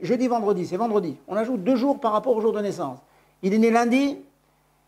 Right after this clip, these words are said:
quatre semaines après, eh bien, c'est mardi, mercredi, jour de mercredi. Donc, c'est très, très facile. On raisonne toujours de cette manière. On ajoute deux jours plus tard que le jour de la naissance. Maintenant,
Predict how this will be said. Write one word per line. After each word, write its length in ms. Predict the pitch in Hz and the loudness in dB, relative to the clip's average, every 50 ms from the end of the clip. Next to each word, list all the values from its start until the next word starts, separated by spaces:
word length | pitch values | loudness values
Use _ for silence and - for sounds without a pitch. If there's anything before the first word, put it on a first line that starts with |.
| _ _ _ | _ _ _
quatre 260 | - 196 196 214 220 | 0 0 0 -2 -4
semaines 260 | 190 262 262 247 240 | -4 -4 -2 0 0
après, 500 | 233 220 - - 233 233 254 - - - - _ _ _ _ _ _ _ _ _ | 0 -2 0 -2 0 0 0 -2 -6 -12 -20 _ _ _ _ _ _ _ _ _
eh 60 | - 180 | -8 -6
bien, 260 | 202 226 226 - - - - _ _ _ - | -4 -6 -6 -6 -8 -14 -20 _ _ _ -12
c'est 160 | - - 185 | -4 -2 -2
mardi, 340 | 175 - 165 233 262 247 269 | 0 2 0 0 2 2 2
mercredi, 380 | 254 247 240 - 226 202 180 156 | 0 0 0 0 -2 -2 -2 -4
jour 140 | 143 214 214 | -4 -4 -4
de 60 | 208 | -4
mercredi. 340 | 196 180 - - 151 120 - - _ _ _ | -6 -6 -6 -8 -8 -10 -10 -16 _ _ _
Donc, 100 | - _ | -20 _
c'est 100 | _ _ | _ _
très, 140 | - 254 233 - - - - - | 0 0 0 0 -6 -16 -18 -4
très 140 | - 269 262 | -4 -2 0
facile. 460 | 233 196 - 208 220 262 294 311 320 - _ _ _ _ _ _ _ _ _ | 0 -2 -2 -2 -2 -2 -2 -2 -6 -10 _ _ _ _ _ _ _ _ _
On 120 | 214 214 | 2 4
raisonne 280 | 214 220 208 208 180 160 | 4 6 6 4 2 0
toujours 240 | - 277 269 285 262 | -2 0 2 2 2
de 100 | 220 226 | 2 0
cette 200 | 233 226 220 - | -2 -6 -6 -6
manière. 400 | 208 190 190 208 226 247 254 247 - | -6 -4 -2 -2 -2 -2 -2 -4 -4
On 120 | 196 196 202 | -6 -2 -2
ajoute 420 | 208 208 190 233 208 - - - _ _ _ _ _ | -2 0 0 -2 -4 -4 -8 -16 _ _ _ _ _
deux 320 | 160 151 143 - 302 302 | -20 -12 -4 -2 0 0
jours 480 | 254 233 269 285 294 294 285 254 226 - _ _ _ _ _ _ _ | 0 0 -2 -2 -2 -2 -4 -6 -8 -12 _ _ _ _ _ _ _
plus 180 | - 233 240 | -6 -6 -6
tard 440 | 240 - 240 233 240 247 254 247 220 - _ _ _ _ _ _ _ _ _ _ _ _ _ _ _ _ _ _ _ _ _ - | -2 -2 -2 0 0 -2 -4 -4 -8 -16 _ _ _ _ _ _ _ _ _ _ _ _ _ _ _ _ _ _ _ _ _ 0
que 80 | 240 | 2
le 120 | 240 233 226 | 4 4 4
jour 260 | 190 214 226 220 190 | 4 2 2 2 2
de 80 | 190 | 2
la 100 | 196 208 | 2 2
naissance. 500 | 196 185 175 175 - - - _ _ _ _ _ _ _ _ _ _ _ _ _ _ _ _ _ _ _ _ _ _ _ _ _ _ _ _ _ | 0 -2 -4 -6 -8 -12 -14 _ _ _ _ _ _ _ _ _ _ _ _ _ _ _ _ _ _ _ _ _ _ _ _ _ _ _ _ _
Maintenant, 460 | 156 151 - 247 285 269 226 - - | -8 -6 -4 -2 -2 -2 -2 -4 -8